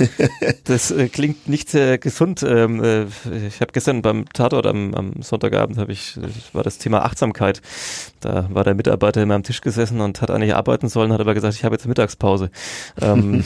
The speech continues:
Speaker 1: <laughs>
Speaker 2: er hat gesagt, er muss ein bisschen auf sich achten. Das ist, äh, als, äh, ja, äh, Geschäftsführer, Cheftrainer, Sportdirektor und, äh, manchmal auch noch, äh, Hallenaufbaukraft, äh, wahrscheinlich schwierig. Wie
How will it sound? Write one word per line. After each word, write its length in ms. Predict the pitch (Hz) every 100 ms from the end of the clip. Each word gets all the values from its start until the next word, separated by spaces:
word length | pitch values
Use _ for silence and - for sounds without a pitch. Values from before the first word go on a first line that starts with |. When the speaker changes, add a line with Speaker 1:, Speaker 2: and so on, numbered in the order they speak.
| -
Speaker 1:
<laughs> 120 | 101
Speaker 2:
er 160 | 113 101
hat 100 | -
gesagt, 320 | 110 104 -
er 80 | 123
muss 180 | 127 123
ein 40 |
bisschen 220 | 131 120 120
auf 140 | 107
sich 200 | 110 -
achten. 220 | 123 -
Das 160 | 110 117
ist, 220 | 135 -
äh, 260 | - 127 127
als, 400 | - - - - - - - - -
äh, 360 | - 151 107 127
ja, 240 | 127 113 -
äh, 200 | 139 120
Geschäftsführer, 840 | 113 113 156 - 160 156 147 135 131
Cheftrainer, 880 | - 147 - 139 135 131 131 127 123
Sportdirektor 1040 | 117 - 131 143 123 - 139 127 123 123
und, 400 | - 120 113 -
äh, 240 | 120 117 113
manchmal 340 | 117 120 123
auch 100 | 117
noch, 340 | 117 117 -
äh, 220 | - 113 110
Hallenaufbaukraft, 1700 | 107 107 131 135 - 127 - 123 120 123 120 - - - 117 - -
äh, 340 | - 113 113
wahrscheinlich 500 | 113 110 113 113 -
schwierig. 480 | 107 - 139 131 -
Wie 280 | 120 113 117